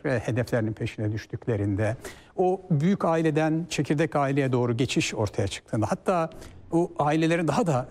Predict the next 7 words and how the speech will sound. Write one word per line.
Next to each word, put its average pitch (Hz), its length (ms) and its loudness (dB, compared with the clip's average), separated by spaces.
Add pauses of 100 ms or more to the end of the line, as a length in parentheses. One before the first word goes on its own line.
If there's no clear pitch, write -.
(120)
küçüldüğü, 123 460 -2
değiştiği, 135 680 0 (200)
e, 110 220 0
ortamda 117 600 -2 (340)
çocuk - 420 -4
yapmakta 113 480 -2
artık, 123 440 -4